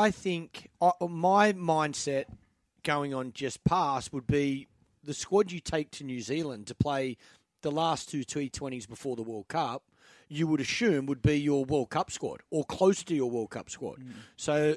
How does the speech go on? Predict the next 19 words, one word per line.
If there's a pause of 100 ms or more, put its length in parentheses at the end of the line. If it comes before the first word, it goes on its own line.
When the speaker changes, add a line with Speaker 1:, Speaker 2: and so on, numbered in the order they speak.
Speaker 1:
I, (160)
I
thought
if
they
weren't
gonna
pick
him
for
the
World
Cup,
he
wouldn't
go
to
New
Zealand.